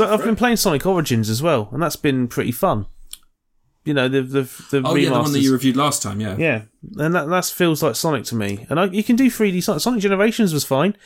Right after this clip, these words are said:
Speaker 2: Sonic Heroes is great. Why isn't there a re-release of Sonic Heroes? I mean, that has some of that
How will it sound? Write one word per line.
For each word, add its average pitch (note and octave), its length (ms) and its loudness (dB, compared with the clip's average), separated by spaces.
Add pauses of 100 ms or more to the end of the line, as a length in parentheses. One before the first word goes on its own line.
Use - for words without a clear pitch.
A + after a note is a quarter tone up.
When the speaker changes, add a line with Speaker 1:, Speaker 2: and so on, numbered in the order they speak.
(160)
Speaker 2:
Sonic A#3+ 320 0
Heroes C#3 440 2
is G#2 100 -8
great. A#2+ 300 0
Why G3 160 2
isn't G#3+ 140 -2
there G3+ 140 2
a F#3+ 60 2
re-release F3 420 0
of - 60 -2
Sonic D#3+ 260 0
Heroes? A#2+ 520 -2 (500)
I B2 40 0
mean, C3+ 160 4
that D3+ 140 2
has C3+ 200 0
some B2+ 180 2
of A#2+ 80 0
that A#2 160 2